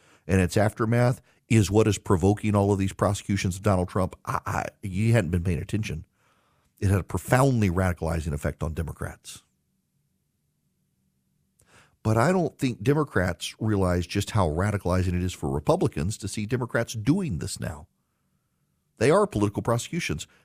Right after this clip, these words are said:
Y'all, I have read all ninety-eight pages of the Fulton County indictment.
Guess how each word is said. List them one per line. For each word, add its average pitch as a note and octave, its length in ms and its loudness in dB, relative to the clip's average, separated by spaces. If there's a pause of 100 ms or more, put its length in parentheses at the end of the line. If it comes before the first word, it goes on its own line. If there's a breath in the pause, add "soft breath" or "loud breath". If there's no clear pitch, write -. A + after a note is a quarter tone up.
(120)
Y'all, F#3 380 2
I D#3 160 4
have A#2 400 2
read B2+ 560 6
all A2+ 160 6
ninety-eight A2+ 560 0
pages F2 400 -2
of D#2 80 -6
the E2+ 80 -6
Fulton F2+ 300 -4
County E2 260 -2
indictment. D#2 420 -8